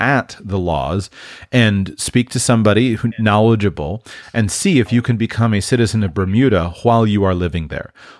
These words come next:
Most countries in the world, with just a few exceptions, most countries in the world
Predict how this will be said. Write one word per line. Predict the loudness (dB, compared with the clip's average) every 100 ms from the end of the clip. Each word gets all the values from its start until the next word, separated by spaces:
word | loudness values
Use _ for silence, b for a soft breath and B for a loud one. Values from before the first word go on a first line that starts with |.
| B
Most | -2 2 2 2 -2
countries | -2 -2 0 0 0
in | 0
the |
world, | 0 0 -2 -4
with | -8
just | -4 -2 -4
a |
few | -4 0 2
exceptions, | 2 0 0 -2 -4
most | 2 2 2 0
countries | -4 -2 -4 -2
in | -2
the |
world | 0 2 2 -2